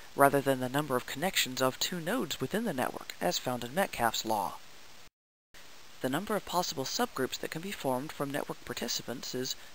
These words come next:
two to the n minus n minus one, where n is the number of participants. As n approaches infinity,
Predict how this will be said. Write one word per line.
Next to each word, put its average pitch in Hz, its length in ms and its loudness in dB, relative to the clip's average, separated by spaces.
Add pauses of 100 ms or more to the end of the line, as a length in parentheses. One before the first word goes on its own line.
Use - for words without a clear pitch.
(140)
two - 160 0
to 180 120 0
the 220 200 0
n 143 240 2 (380)
minus 113 460 -2
n 185 360 2 (480)
minus 113 440 -2
one, 180 320 2 (640)
where 214 200 4
n 185 200 2
is 185 120 0
the 214 100 -2
number 123 260 0
of - 100 -6
participants. - 760 -4 (680)
As 139 240 4
n 214 140 6
approaches 143 480 0
infinity, 135 600 0